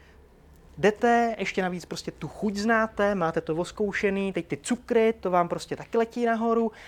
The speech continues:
ale vy přijdete do obchodu a tam stojí Coca-Cola na zaprášeném hnusném regálu, což se taky děje,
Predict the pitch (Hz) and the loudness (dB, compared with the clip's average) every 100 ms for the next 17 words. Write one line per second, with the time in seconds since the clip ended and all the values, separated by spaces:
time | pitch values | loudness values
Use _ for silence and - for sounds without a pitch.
0 | - 156 165 165 208 202 127 127 131 - | 0 2 2 -2 -8 -4 -2 -4 -4 -2
1 | 147 208 294 - - - 156 208 220 247 | -2 -2 -6 -20 -20 -8 2 4 4 0
2 | - - - 208 165 156 151 165 165 160 | -8 -4 0 0 0 -2 -2 -6 -4 -4
3 | 143 139 131 131 131 127 117 127 - 113 | -4 -4 -2 -2 -6 -8 -10 -12 -12 -12
4 | 120 120 127 214 _ _ _ _ _ _ | -6 -6 -6 -8 _ _ _ _ _ _
5 | _ _ _ _ _ 220 - 135 - 147 | _ _ _ _ _ -2 -2 -8 -8 -6
6 | 143 160 311 | -2 -2 -4